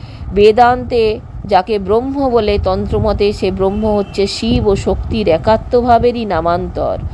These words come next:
নিজ দেহের মধ্যে ওই শিব ও শক্তির মিলন ঘটানোই হলো তন্ত্র সাধনার মূল লক্ষ্য।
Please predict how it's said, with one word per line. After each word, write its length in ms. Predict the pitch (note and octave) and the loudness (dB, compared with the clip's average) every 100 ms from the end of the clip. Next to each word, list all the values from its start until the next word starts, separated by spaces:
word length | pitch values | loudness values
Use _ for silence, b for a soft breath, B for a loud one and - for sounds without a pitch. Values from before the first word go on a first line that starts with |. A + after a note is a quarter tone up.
| B B B G3+ | B B B -4
নিজ 180 | G3 | 2
দেহের 480 | G#3 F#3 G3 G#3+ C4 | 4 4 2 2 0
মধ্যে 520 | B3 A#3 F#3+ G#3 G3+ G3+ B B | 0 -2 0 2 2 0 B B
ওই 160 | F#3 F#3+ | -2 -2
শিব 520 | - - B3 B3+ G#3 | -2 -4 -2 -2 0
ও 100 | G#3 | -2
শক্তির 560 | - E3+ E3 - A3+ G3 | 0 -2 -2 -2 -2 -2
মিলন 520 | F#3 F#3 F#3 G3+ G#3 | -2 2 4 2 -2
ঘটানোই 540 | A3 G#3+ A3+ A#3 A#3 | -4 0 0 0 -2
হলো 320 | A3 F#3+ F3+ E3 | -2 -2 -2 -2
তন্ত্র 380 | F3 F3 F3+ G#3 | -2 -2 -2 -6
সাধনার 640 | - E3+ F3+ F#3+ F#3+ E3+ D#3+ | 0 2 2 0 -2 -2 -2
মূল 300 | E3+ G3+ G#3 | -4 -4 -2
লক্ষ্য। 720 | F3+ D#3 D3 - - E3 C#3+ | -2 -2 -2 -8 -2 0 0